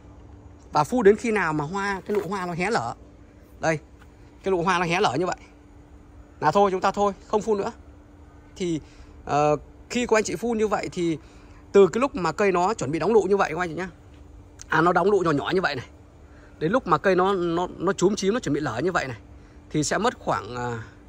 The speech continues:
hai tuần. Tức là mười bốn đến mười lăm ngày các anh chị.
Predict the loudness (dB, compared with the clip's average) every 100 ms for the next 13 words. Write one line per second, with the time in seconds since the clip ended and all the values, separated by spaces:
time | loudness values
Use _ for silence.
0 | -20 -8 -4 4 4 4 -2 -16 -20 -20
1 | -20 -20 -20 -20 -20 -20 -20 -20 -20 -20
2 | -20 -12 -2 2 4 6 6 6 4 4
3 | 4 0 -2 -2 -2 -2